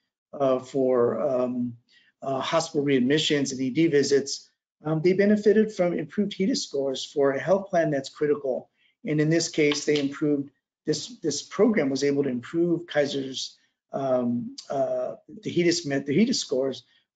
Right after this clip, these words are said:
for reduced hospital admissions, E D visits, and for improved, um, linkage post-hospital discharge to licensed folks. The, the, the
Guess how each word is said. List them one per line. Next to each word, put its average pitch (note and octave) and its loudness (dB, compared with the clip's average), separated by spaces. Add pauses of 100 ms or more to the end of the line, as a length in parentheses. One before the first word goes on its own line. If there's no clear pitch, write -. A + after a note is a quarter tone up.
for C3+ 4 (140)
reduced D3 -2
hospital C#3+ -2
admissions, D#3+ -4 (240)
E E3 0
D D#3+ 2
visits, C3+ 0
and B2+ -4
for C3+ -4
improved, C3+ -4
um, B2+ -6
linkage C#3 -2
post-hospital C3+ -2
discharge D3 0 (280)
to C3+ -4
licensed C3+ -2
folks. - -6 (540)
The, F3+ 4
the, E3 4
the D3+ 2